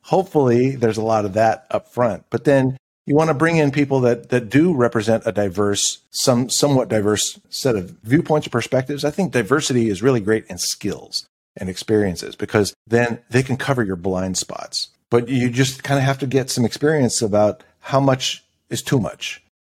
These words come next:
And, uh, certainly we've, we've, you know, we've, like, gone against some better judgment, or sometimes we just, like, didn't know. We hire somebody who was a little too diverse. It just ends up being disruptive. No disrespect to them, but it's just not compatible.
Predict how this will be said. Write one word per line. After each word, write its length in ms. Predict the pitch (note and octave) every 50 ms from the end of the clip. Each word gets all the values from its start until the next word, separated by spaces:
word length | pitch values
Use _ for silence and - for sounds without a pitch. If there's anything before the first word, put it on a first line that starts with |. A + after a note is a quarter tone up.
| _ _ -
And, 340 | G#2+ G2+ G2 G2 G2 G2
uh, 140 | F#2+ F#2 F#2
certainly 340 | F2+ - A2+ A2 G#2+ A2 A#2
we've, 400 | G#2+ G#2 G#2+ A2+ G#2 G#2 - - _ -
we've, 280 | G#2 G#2+ A2+ A2 G#2
you 80 | G#2 G2+
know, 140 | G2 G2+ G2
we've, 320 | G2 G2 G#2 F#2+ F#2+ -
like, 220 | G#2+ G2 G2 F2+ F2
gone 220 | G2+ G2+ A2 A2
against 280 | G#2+ F#2+ A2 A2 - -
some 200 | - G#2+ G2 F#2
better 300 | E2+ A2+ - G#2 G#2 F#2+
judgment, 460 | F2+ G#2 G#2+ G2 F#2+ A2 G#2+ G#2 F#2
or 140 | G#2 G2 F#2
sometimes 340 | - - A2 A#2+ A#2 G#2 G2
we 120 | G#2 G2+
just, 180 | G2 G2+ - -
like, 220 | F#2 F2 - -
didn't 260 | - G2+ G#2+ F#2+ F#2+
know. 320 | F#2+ F#2+ G2 G2+ G#2 G#2+ - _ _ _ _ _ _
We 140 | - G2 F#2
hire 200 | G2 A#2 B2+ C#3
somebody 400 | C3 - G#2+ G2 F#2+ F#2+ F#2 - _ _ _
who 100 | - A2+
was 140 | A2 A2 A2
a 40 | A2
little 180 | G#2+ C3+ C3
too 160 | C3 - D3
diverse. 560 | C3+ B2 A2 G2 B2 C3 E2 C#2 - - - - _ _ _ _ _ _
It 140 | - C3+ B2
just 180 | - F3+ F#3+ -
ends 180 | G#3+ G#3 F3
up 120 | F3+ D3+ A#2+
being 220 | C3+ D3+ D#3 C#3
disruptive. 680 | - A#2+ - - C3 C3+ - - - F#2 C2+ - - _ _ _ -
No 160 | C3 F3 G3
disrespect 720 | F#3 G3 G#3 F#3+ - E3 C#3 - - D3+ D3 D3 - _ _ _ -
to 100 | - A#2+
them, 400 | F#2+ A2 C#3+ C3+ F#2 E2+ D#2+ - - _ _ _ _ -
but 200 | B2 A#2+ A#2 - -
it's 160 | B2+ B2+ -
just 340 | - D3+ C#3 C3+ - - A#2+
not 240 | A#2+ B2+ C3+ - -
compatible. 640 | - A#2+ - - C#3 D#3+ E3 A2+ - - - _